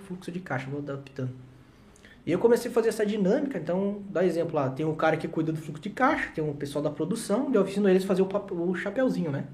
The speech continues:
E lembrando que eu falo que o cliente, muitas vezes, ele é exigente, né? Então, um mês pode ser que o chapeuzinho seja virado pra cá, mas outro mês ele quer pro outro, né?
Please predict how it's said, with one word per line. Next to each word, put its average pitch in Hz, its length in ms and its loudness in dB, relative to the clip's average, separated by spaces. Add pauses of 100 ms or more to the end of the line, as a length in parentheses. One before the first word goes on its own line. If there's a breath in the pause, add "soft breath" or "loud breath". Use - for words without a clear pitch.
(580 loud breath)
E - 40 -4
lembrando 147 300 4
que 196 60 0
eu 185 40 0
falo 175 200 0
que 170 100 -4
o 147 60 2
cliente, 139 400 0
muitas 180 200 0
vezes, 135 160 0
ele 156 100 0
é 170 60 2
exigente, 196 560 -2
né? 135 180 -6 (880 soft breath)
Então, 135 180 -2
um 156 60 2
mês 170 400 8
pode 156 220 4
ser 170 120 -2
que 185 80 2
o 180 40 6
chapeuzinho 180 420 4
seja 185 200 6
virado 170 280 4
pra 160 120 2
cá, 156 160 0
mas 202 100 2
outro 196 140 -2
mês 151 120 0
ele 180 100 -2
quer 190 120 -6
pro 240 120 -6
outro, 165 260 0
né? 113 120 -14